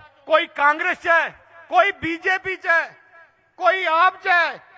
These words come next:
ਕੋਈ ਨਵਾਂ ਚੁੱਲ੍ਹਾ ਦਲ ਬਣਿਆ ਉਹਦੇ 'ਚ ਹੈ, ਪਰ ਸਾਰੇ ਇਕੱਠੇ ਹੈ ਅਕਾਲੀ ਦਲ ਦੇ ਖਿਲਾਫ। ਕਿਉਂ? ਕਿਉਂਕਿ ਡਰ ਹੀ ਤੁਹਾਡੀ ਪਾਰਟੀ ਤੋਂ ਲੱਗਦਾ ਹੈ। ਤੋ ਇਸ ਕਰਕੇ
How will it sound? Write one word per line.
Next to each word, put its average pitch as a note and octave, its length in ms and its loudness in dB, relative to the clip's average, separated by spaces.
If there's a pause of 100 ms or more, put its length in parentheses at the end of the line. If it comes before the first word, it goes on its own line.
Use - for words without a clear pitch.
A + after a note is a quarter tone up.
(220)
ਕੋਈ F4 180 0
ਨਵਾਂ D#4+ 300 -4
ਚੁੱਲ੍ਹਾ F#4 380 -4
ਦਲ F4 240 -2
ਬਣਿਆ D#4 220 -6
ਉਹਦੇ F#4 260 -6
'ਚ F#4+ 80 -12
ਹੈ, E4 280 -2 (520)
ਪਰ C4 100 -4
ਸਾਰੇ C#4+ 460 -6
ਇਕੱਠੇ C#4 480 -4
ਹੈ A#3 220 -8 (280)
ਅਕਾਲੀ F#3+ 380 -10
ਦਲ D#3+ 160 -16
ਦੇ D3+ 180 -18
ਖਿਲਾਫ। B2+ 340 -18 (760)
ਕਿਉਂ? B3+ 340 -8
ਕਿਉਂਕਿ - 960 -20
ਡਰ E3 320 -8
ਹੀ C4 120 -10
ਤੁਹਾਡੀ G3 300 -16
ਪਾਰਟੀ D#3 380 -14
ਤੋਂ D#3 140 -20
ਲੱਗਦਾ D3 360 -12
ਹੈ। E3 140 -20 (500)
ਤੋ G3+ 120 -6
ਇਸ G#3 160 -4
ਕਰਕੇ F#3+ 460 -8